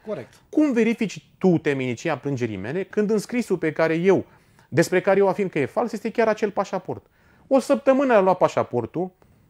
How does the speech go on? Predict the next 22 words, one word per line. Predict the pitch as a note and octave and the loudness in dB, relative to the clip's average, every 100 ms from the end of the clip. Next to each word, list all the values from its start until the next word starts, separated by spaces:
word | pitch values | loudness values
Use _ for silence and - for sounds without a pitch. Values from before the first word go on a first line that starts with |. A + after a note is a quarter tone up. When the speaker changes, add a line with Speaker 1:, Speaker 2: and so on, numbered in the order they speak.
| - | -2
Speaker 2:
l-a | A3+ C4 | 4 6
verificat | A#3+ G3 D3+ B2 A#3+ A#3+ | 6 2 0 -2 -4 -4
și | - | -6
după | B3+ C4+ | -4 0
aia | C4+ | 0
l-a | |
dat | C4 C4 | 2 2
înapoi. | C4 B3+ B3+ F#3 - _ _ _ _ _ _ _ | 0 -2 0 0 -2 _ _ _ _ _ _ _
Adică, | A#2+ C3 C#3+ D3 C3 - _ _ _ _ _ | -4 -2 -2 -2 -2 -4 _ _ _ _ _
ce | F3+ | -12
să | - | -8
însemne | G3 F#3+ E3+ | -8 -6 -6
asta? | C#3 - F2+ _ _ _ | -8 -10 -12 _ _ _
Că | - D#3 | -4 0
niciun | E3 F3+ A#3 F#3+ A#3 G3+ | 0 0 -2 -4 -4 0
procuror | G#3 G#3 F3+ A3 B3+ | 2 2 2 2 0
din | B3 G#3 | -2 -2
țara | A3 G#3+ G3+ | 2 4 4
asta | G3 | 2
de | F#3 | 0
acum | E3+ G3 | 0 -2
înainte | G3+ F#3 D3 B2 G2+ B2 D#3+ | -2 0 -2 -4 -2 0 0